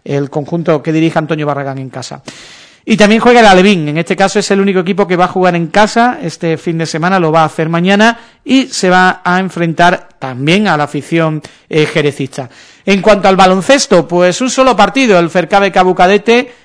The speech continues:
viaja este fin de semana, mañana sábado, hasta, eh, Jerez para enfrentarse al D K V Chajeva B. Mm, descansa, no juega partido el infantil de segundo año, mientras que ya saben, el infantil de primer año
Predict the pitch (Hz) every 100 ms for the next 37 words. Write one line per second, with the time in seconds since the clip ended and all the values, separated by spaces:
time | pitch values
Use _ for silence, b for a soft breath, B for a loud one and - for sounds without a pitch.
0 | B 170 165 180 202 196 214 220 - 180
1 | - 180 180 175 170 160 - - 220 190
2 | 170 190 202 190 165 180 185 180 190 185
3 | 190 202 214 b b b 180 185 - 202
4 | 208 - 160 156 180 190 190 196 208 175
5 | 170 185 185 185 170 185 185 185 185 170
6 | 175 180 175 208 160 B B B B B
7 | 170 170 170 165 - 214 220 - 185 165
8 | 185 202 196 185 180 208 180 170 170 -
9 | 165 160 214 208 175 170 170 170 190 202
10 | 214 220 240 240 B B 180 185 190 175
11 | 170 180 180 190 165 151 156 147 170 175
12 | 170 175 180 190 170 151